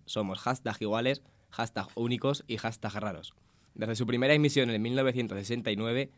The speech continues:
demostró su enorme diferencia pedagógica. Arroba Natalia Sala dos también tuiteaba: "Hashtag Barrio Sésamo cumple cincuenta años. Adoro esta serie que nació para enseñar, a través de la televisión, desde el abecedario, a los valores de una sociedad abierta para cortar la brecha educativa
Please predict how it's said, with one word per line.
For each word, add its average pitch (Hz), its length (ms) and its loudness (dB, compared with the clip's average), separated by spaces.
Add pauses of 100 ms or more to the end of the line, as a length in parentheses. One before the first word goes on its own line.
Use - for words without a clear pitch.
(100)
demostró 120 400 0
su 139 100 0
enorme 139 300 2
diferencia 120 440 0
pedagógica. 101 600 -2 (320)
Arroba 110 360 2
Natalia 117 420 2
Sala 117 260 2
dos 131 220 0
también 110 280 0
tuiteaba: 92 520 -6 (280)
"Hashtag 127 340 0
Barrio 139 260 6
Sésamo 147 380 2
cumple 135 280 2
cincuenta 107 440 -2
años. 87 280 -10 (400)
Adoro 120 300 4
esta 147 200 4
serie 147 300 4
que 131 80 0
nació 117 300 0
para 104 160 -2
enseñar, 107 480 -2
a 104 80 -4
través 110 240 -2
de 117 80 -2
la 117 80 0
televisión, 113 680 0
desde 107 280 -2
el 110 60 0
abecedario, 120 640 2 (300)
a 101 120 -4
los 107 120 -2
valores 107 320 2
de 120 60 -6
una 127 100 2
sociedad 101 460 -4
abierta 113 400 0
para 107 180 0
cortar 104 320 -4
la 101 80 -2
brecha 107 280 -4
educativa 117 580 0